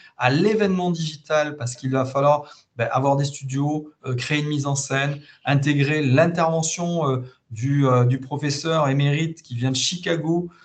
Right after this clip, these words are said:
et qui s'est déplacé trois jours. Donc, il va faire sa conf d'une heure et on peut le reprendre pendant une demi-heure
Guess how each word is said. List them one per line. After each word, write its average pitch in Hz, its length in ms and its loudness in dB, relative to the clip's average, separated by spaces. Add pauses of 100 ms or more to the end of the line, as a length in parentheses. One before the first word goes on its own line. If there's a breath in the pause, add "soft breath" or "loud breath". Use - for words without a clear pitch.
(160 loud breath)
et 127 140 -2
qui 123 400 0
s'est 131 140 -2
déplacé 139 340 0
trois 160 220 0
jours. 190 180 2
Donc, 127 240 0
il - 60 -14
va 131 100 0
faire 139 140 0
sa - 120 -2
conf 147 220 -2
d'une 139 160 2
heure 175 240 0
et - 240 -12
on 135 80 2
peut 127 120 0
le 147 60 4
reprendre 151 360 0
pendant 139 180 0
une 135 140 2
demi-heure 151 420 0